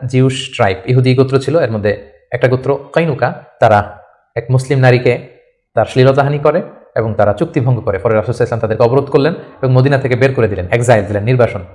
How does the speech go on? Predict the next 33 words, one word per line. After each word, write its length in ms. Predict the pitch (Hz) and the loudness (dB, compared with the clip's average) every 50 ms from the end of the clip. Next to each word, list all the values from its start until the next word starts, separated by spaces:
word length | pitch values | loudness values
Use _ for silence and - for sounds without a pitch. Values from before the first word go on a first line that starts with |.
| - _ _ _ _ _ _ _ | -20 _ _ _ _ _ _ _
কারণ 180 | - 120 135 135 | 0 2 2 2
কি 100 | - 151 | 0 -2
ছিল? 200 | - - 170 196 185 - - - _ _ | 0 0 -2 -2 -4 -8 -16 -20 _ _
তারা 440 | - 101 95 113 185 202 - - - - | 0 2 2 2 0 0 -8 -16 -10 -10
চুক্তি 280 | 120 - - - 156 | -10 -10 -6 -8 -6
ভঙ্গ 240 | 123 101 143 151 127 | -4 -2 0 0 0
করেছে। 300 | 104 101 98 92 - - - _ _ _ _ _ _ _ _ _ _ _ | -2 -4 -8 -10 -12 -18 -20 _ _ _ _ _ _ _ _ _ _ _
রাসূল 160 | 123 120 165 | -2 -2 0
সাল্লাল্লাহু 360 | 160 165 151 165 156 151 - 180 | 0 0 0 0 -4 2 4 2
আলাইহি 80 | 175 | 4
ওয়াসাল্লাম 220 | 175 185 151 120 110 | 4 2 0 0 -2
কখনো 160 | - - 165 | 0 -2 -2
আগ 160 | 175 160 160 | 0 2 2
বাড়িয়ে 280 | 170 147 127 101 92 90 - - - _ _ _ _ _ _ _ _ _ | 2 4 2 0 -2 -6 -12 -18 -20 _ _ _ _ _ _ _ _ _
কারোর 160 | 127 123 - | 0 0 2
সাথে 260 | - 131 143 175 220 - - - _ _ _ _ _ _ _ _ _ _ _ _ _ _ _ _ _ _ _ _ _ - 131 | 0 0 0 -2 -2 -4 -10 -20 _ _ _ _ _ _ _ _ _ _ _ _ _ _ _ _ _ _ _ _ _ -2 2
বিরোধিতায় 360 | 147 160 147 143 143 139 127 | 4 4 4 4 4 2 2
জড়াননি, 360 | 117 117 104 98 92 92 92 | 4 2 0 0 -4 -8 -10
শান্তি 240 | - - 127 131 151 | -2 0 0 0 2
নষ্ট 200 | 143 135 - - | -2 -2 -4 -4
করেননি। 300 | 127 113 104 95 98 107 - _ _ _ _ | -4 -6 -6 -6 -10 -14 -18 _ _ _ _
তিনি 140 | - 127 127 | -2 0 2
মদিনায় 340 | 127 123 117 143 143 143 131 | 2 2 2 2 0 0 2
যে 440 | 127 117 95 87 - - - _ _ _ _ _ _ _ _ _ | 2 2 2 0 -4 -12 -20 _ _ _ _ _ _ _ _ _
একটা 120 | - - 123 | -12 -10 -10
শান্তিময় 600 | - - 143 156 151 - 160 147 143 139 139 131 | -4 -2 0 0 0 0 -2 -2 0 0 -2 -2
সাম্রাজ্য 480 | 127 - 123 123 127 120 113 123 110 | 0 0 2 2 2 4 4 2 2
গঠন 220 | - - - - 123 | 4 2 -2 -2 -4
করবার 240 | 117 110 107 101 - | -2 -2 -2 -2 -2
জন্য 260 | 107 101 113 123 165 127 | -4 -6 -6 -8 -8 -6
মদিনা 220 | 120 123 120 117 | -4 -4 -4 0
চার্টার 280 | - - 113 104 110 107 | 2 2 2 2 0 -2
করেছেন, 320 | - 101 95 - - | -2 -6 -8 -8 -12